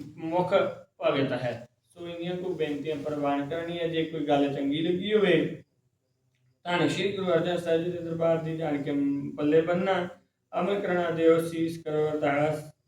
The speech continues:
ਅੱਗੇ ਤੋਂ ਕਥਾ ਵਿਚਾਰਾਂ ਕਰਨ ਦੀ ਜਾਚ ਆ ਜਾਵੇ। ਲੇਖਿਆ ਕਥਾ ਨਾ ਛੁੱਟੀ ਖਿਨ ਖਿਨ ਭੁੱਲਣ ਹਾਰ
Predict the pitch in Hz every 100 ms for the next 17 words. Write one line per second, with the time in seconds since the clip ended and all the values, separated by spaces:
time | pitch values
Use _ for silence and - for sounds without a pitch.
0 | _ _ - 147 165 160 156 147 151 151
1 | 143 139 135 135 135 135 131 135 135 135
2 | - - 135 139 151 165 175 190 185 185
3 | 185 - _ 175 185 190 202 170 165 156
4 | 151 135 147 156 147 143 147 147 143 143
5 | 139 147 139 135 131 135 131 135 143 143
6 | -